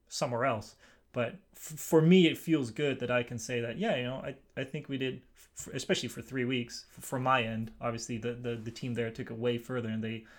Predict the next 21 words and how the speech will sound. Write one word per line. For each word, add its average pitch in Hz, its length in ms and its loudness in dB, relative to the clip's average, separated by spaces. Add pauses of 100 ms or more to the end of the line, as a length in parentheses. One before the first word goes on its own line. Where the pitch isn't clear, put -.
(180)
elevated 120 440 -2
it 110 160 -6
to 123 120 -4
a 110 40 -2
next 117 340 -4
level 113 220 -4
of 110 80 -10
awesome. 113 500 -6 (300)
But 135 100 4
I 123 120 4
can 123 140 -6
say, 120 160 -8
you 135 60 -6
know, 185 160 -4
yeah, 180 200 -6 (120)
th-, 156 140 -12 (100)
I'm 135 140 -8
happy 147 240 -6
with 113 180 -4
these 113 460 -4
ideas 117 540 -6